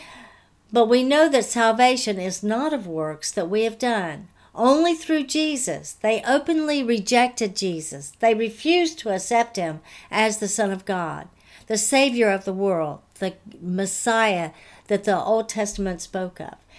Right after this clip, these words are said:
At any point, those religious leaders had heard enough to change their hearts or minds. After all, they had studied the Old Testament extensively, but still, they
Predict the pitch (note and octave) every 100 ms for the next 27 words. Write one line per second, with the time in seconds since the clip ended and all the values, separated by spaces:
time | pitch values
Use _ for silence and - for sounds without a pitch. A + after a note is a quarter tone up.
0 | - - A3 G#3 C4 E4 E4 - - F#4
1 | C4+ G#3 A3+ A#3 A#3+ C#4+ C4+ B3+ C4 E4
2 | D#4+ C4+ A#3 G3 F#3+ F#3+ - - - -
3 | A#3 G3+ F#3 B3 C4 D#4 F#4 E4+ B3 E3+
4 | F3 - _ - A3+ G#3 G#3+ G#3+ G#3 G#3+
5 | G#3+ G#3 G#3 E3 - - - - G3 F#3+
6 | F#3 E3+ D#3+ D#3 - - - - - B3+
7 | C4+ E4 B3+ A#3 A#3 A3 F#3 - - D4+
8 | D#4+ D4+ G#3+ G#3 F#3+ F#3+ G3 F3+ G3 F3
9 | F3 - G#3+ - - C#4+ C4 G#3+ F3 -
10 | - _ _ _ - G#3+ - - C4+ F#3
11 | - - _ _ _ _ _ _ _ _
12 | _ - B3 A3+ G#3+